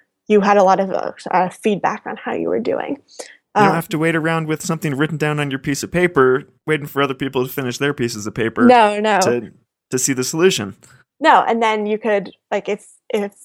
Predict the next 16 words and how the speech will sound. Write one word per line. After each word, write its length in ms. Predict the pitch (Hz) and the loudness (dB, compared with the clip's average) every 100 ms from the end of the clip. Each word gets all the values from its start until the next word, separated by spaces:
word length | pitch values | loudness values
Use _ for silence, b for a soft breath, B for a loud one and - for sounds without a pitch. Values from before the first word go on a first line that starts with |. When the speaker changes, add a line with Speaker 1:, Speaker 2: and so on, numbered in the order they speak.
| _ _ _ 220 | _ _ _ -6
Speaker 1:
you 140 | 208 | 0
did 140 | 214 | 2
a 40 | 208 | 2
bunch 160 | 202 | 0
of 120 | 208 202 | -2 -4
questions 280 | 208 214 | -6 -4
on 140 | 202 180 | -2 -2
a 40 | |
topic 500 | - 254 247 226 226 | 2 2 4 2 2
and 200 | 202 190 190 - | 0 -2 -6 -2
got 120 | 233 | 4
a 60 | 214 | 6
lot 240 | 202 175 | 6 6
wrong, 400 | 214 196 190 196 b b - | 4 4 2 -2 b b -8
you 100 | 202 | 0
could 300 | 196 180 | 2 2